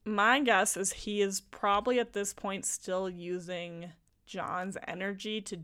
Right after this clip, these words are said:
do a lot of this stuff. But I think it might also be something where, like, if you look at, like, the Ring,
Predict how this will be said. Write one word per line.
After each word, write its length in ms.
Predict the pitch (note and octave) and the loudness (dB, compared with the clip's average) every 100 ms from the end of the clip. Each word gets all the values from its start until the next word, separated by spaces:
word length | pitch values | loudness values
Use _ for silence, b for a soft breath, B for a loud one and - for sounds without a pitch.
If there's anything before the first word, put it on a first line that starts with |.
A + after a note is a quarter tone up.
| - | -10
do 240 | - F#3 G3 | -8 -4 -2
a 40 | |
lot 280 | A#3+ A#3+ C4+ | 0 0 0
of 120 | C4+ | -4
this 140 | D4+ | -4
stuff. 600 | - - E4 E4 - - - | -4 -2 -2 -4 -10 -12 6
But 100 | A#3 | 10
I 80 | A3+ | 10
think 200 | A3+ D4 | 8 4
it 120 | C#4 | 4
might 180 | A3+ A3+ | 6 8
also 280 | G3+ A3 G#3+ | 8 8 2
be 140 | F#3+ | 0
something 420 | G3 F#3+ F#3+ F#3+ | 0 0 -2 -6
where, 460 | F3+ F3+ F3 F3 F3 | 0 2 4 4 2
like, 240 | - F3+ F#3 | 2 0 -2
if 120 | F#3 | -4
you 100 | F3+ | -2
look 160 | F#3+ F3+ | -2 -2
at, 60 | |
like, 180 | E3+ F#3 | -4 -6
the 100 | E3 | -8
Ring, 640 | E3+ E3+ G3+ F3 D#3 E3 | -6 0 0 0 -4 -8